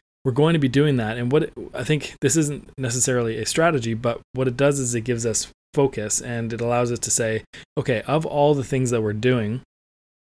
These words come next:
of our website, of our emails, of our social media, of our ads, you know, what are we gonna be focusing on?" And it's gonna be new customer acquisition. So how does that change the way you do all the things that we're already doing? Uh, and how does that impact that? So let's say for the website,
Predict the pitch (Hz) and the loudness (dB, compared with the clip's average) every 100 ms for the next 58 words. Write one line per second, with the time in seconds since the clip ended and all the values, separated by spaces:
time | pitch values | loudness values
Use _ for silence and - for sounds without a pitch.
0 | - 147 147 123 127 123 - 107 120 - | -4 2 4 6 4 2 0 -2 -4 -10
1 | - - - 143 147 - 131 123 107 117 | -20 -12 -2 2 2 2 0 0 0 -2
2 | 127 143 127 135 127 123 120 123 110 104 | 0 0 2 0 0 -2 -2 0 -2 -4
3 | 110 _ _ - 135 143 127 117 113 104 | -8 _ _ -8 -2 2 2 0 -2 -2
4 | 143 - - - 123 117 127 131 117 85 | -2 -2 -4 -12 -6 -4 -4 -6 -12 -14
5 | 117 131 131 156 151 139 127 117 139 156 | -14 0 4 6 6 4 4 2 0 0
6 | 127 113 107 117 123 - 151 147 135 127 | 0 -2 -2 -2 -2 0 2 4 2 0
7 | 120 123 113 - 117 131 113 113 - - | -2 -2 -4 -4 -2 0 0 -2 -2 -2
8 | 135 147 139 123 - - 135 135 113 113 | 0 2 2 2 0 -4 0 0 0 -2
9 | 113 113 113 123 120 117 110 _ _ _ | 0 -2 0 0 2 0 -4 _ _ _
10 | - 135 147 143 131 113 110 - 127 139 | 2 4 4 2 0 0 -2 -4 0 2
11 | 135 104 151 156 120 113 - _ _ _ | 2 2 2 2 0 -4 -8 _ _ _
12 | _ - 113 113 113 117 - - 139 123 | _ -6 -4 -2 -2 -4 -10 -12 -4 -2
13 | 139 127 127 131 120 110 - 101 101 127 | 0 2 4 2 0 -6 -6 -8 -4 -2
14 | 117 120 120 127 117 - 117 113 113 127 | 2 2 2 2 0 -2 -2 0 0 2
15 | 151 139 110 | 2 2 -2